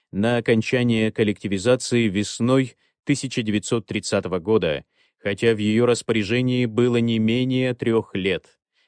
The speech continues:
конец тысяча девятьсот тридцать второго года. Еще более грубое нарушение было допущено в Закавказье, в Средней Азии. Кулаки и их подголоски, используя эти перегибы в провокационных целях,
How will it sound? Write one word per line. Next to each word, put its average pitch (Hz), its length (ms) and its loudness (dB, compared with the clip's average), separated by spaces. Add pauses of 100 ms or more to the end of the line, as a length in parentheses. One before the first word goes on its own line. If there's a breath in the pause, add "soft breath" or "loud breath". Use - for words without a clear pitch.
конец 101 480 -4
тысяча 117 380 -4
девятьсот 101 420 -2
тридцать 98 340 -8
второго 98 380 -2
года. 80 420 -4 (460)
Еще 104 460 -4
более 123 520 4
грубое 110 580 0
нарушение 113 640 0
было 104 300 2
допущено 120 720 -2 (280)
в 85 120 -12
Закавказье, 117 880 0
в - 80 -12
Средней 101 520 -2
Азии. 82 600 -6 (520)
Кулаки 127 600 0
и 107 300 -2
их - 180 -6
подголоски, 107 920 -2 (260)
используя 117 680 0
эти 110 240 -2
перегибы 101 640 0
в - 120 -8
провокационных 104 880 -2
целях, 123 380 -4